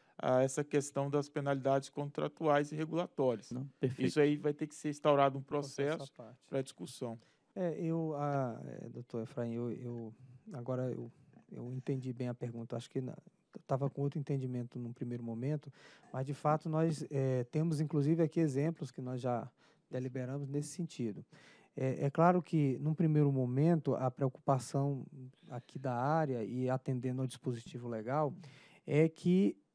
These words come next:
Speaker 3: é, acham-, a-, achemos uma solução para a implantação do empreendimento. É o que aparentemente aqui está sendo, é, é, encaminhado. É, claro que isso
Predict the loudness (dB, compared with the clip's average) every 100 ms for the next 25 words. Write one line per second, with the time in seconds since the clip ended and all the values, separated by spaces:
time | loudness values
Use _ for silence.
0 | -2 2 4 6 4 0 _ _ 0 0
1 | 2 2 4 2 -2 -4 -4 -2 -4 0
2 | 0 2 0 -2 -2 0 0 -2 -2 0
3 | 0 -2 -2 -2 -4 -6 -8 -4 -2 0
4 | 2 0 -2 -8 -20 -20 -20 _ -2 -2
5 | -2 -8 -2 0 4 4 4 0 0 0
6 | 2 0 0 0 0 -2 _ _ -20 -2
7 | 0 2 0 0 0 0 0 -2 -4 -4
8 | -2 -4 -2 0 2 4 2 -4 -14 _
9 | _ -20 _ -10 -8 -6 0 4 6 4
10 | 0 -4 -4